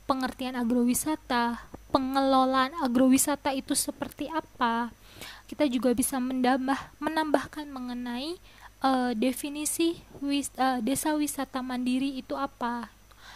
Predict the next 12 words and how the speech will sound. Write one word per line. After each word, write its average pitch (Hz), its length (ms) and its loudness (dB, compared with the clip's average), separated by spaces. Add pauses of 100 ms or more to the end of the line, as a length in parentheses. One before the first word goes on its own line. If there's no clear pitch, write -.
(140)
Ataupun 320 480 0
misalkan 302 480 0
contoh 349 480 4
pengelolaan 277 840 -2
desa 247 380 -4
wisata 254 480 -4
mandiri 262 560 0 (340)
yang 262 220 -4
ada 240 160 0
di 233 180 -2
Indonesia. 240 720 4 (1900)
Kemudian 277 400 0